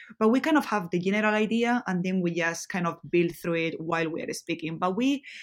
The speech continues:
I think in Alexis and my case, we, um, pretty much prep for almost every presentation. Like,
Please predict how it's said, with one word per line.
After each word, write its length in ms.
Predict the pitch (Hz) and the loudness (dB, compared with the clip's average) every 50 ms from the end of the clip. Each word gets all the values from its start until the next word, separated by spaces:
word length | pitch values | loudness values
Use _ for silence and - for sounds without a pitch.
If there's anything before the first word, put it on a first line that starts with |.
| - - - - | -18 -14 -8 -4
I 60 | - | -2
think 300 | 226 233 302 294 269 - | 0 2 4 4 4 4
in 80 | 190 196 | 4 2
Alexis 540 | 190 196 202 202 208 - - 214 208 202 - | 2 2 2 0 -4 -4 -2 -2 -2 -2 -2
and 120 | 175 170 | -2 -2
my 160 | 170 170 185 185 | 0 -2 -2 -4
case, 440 | 185 - 196 185 185 190 190 190 - - 180 - | -4 -4 -2 0 0 0 -2 -4 -8 -10 -4 -2
we, 340 | 196 202 202 208 202 202 - 175 | -2 0 0 0 -2 -2 -2 -4
um, 180 | 170 175 160 _ | -6 -8 -8 _
pretty 160 | - 208 202 196 | -4 -2 0 2
much 340 | 190 190 190 - - - _ - | 0 0 0 -4 -10 -14 _ -6
prep 300 | - 190 180 180 180 180 | -2 0 0 0 -2 -4
for 380 | - - 175 165 160 156 151 - | -8 -4 -2 -2 0 -2 -2 -2
almost 380 | 170 180 175 165 156 156 - - | -2 -2 -2 -2 -4 -6 -8 -8
every 160 | 180 165 165 151 | -8 -6 -6 -6
presentation. 680 | - - - - 147 143 - - - - - - 151 156 | -8 -10 -12 -10 -10 -8 -8 -6 -6 -6 -6 -8 -6 -6
Like, 240 | - - - - | -6 -6 -6 -10